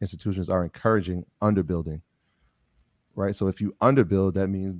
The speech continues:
there will be less homes, which means that now those homes that are in existence,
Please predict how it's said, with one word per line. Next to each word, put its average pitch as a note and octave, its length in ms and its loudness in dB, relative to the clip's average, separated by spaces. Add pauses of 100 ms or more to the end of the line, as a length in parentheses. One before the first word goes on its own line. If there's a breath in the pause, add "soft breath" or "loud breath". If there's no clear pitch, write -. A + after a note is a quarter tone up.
(140)
there G2+ 100 -4
will F#2 140 -2
be F#2 200 -2
less G2 280 0
homes, F2+ 440 -2
which - 160 -6
means F#2 200 -2
that F2+ 160 0
now F#2+ 240 2
those F#2 200 0
homes F#2 300 -2
that F2+ 160 0
are E2+ 60 -4
in D#2+ 60 -8
existence, E2+ 540 -4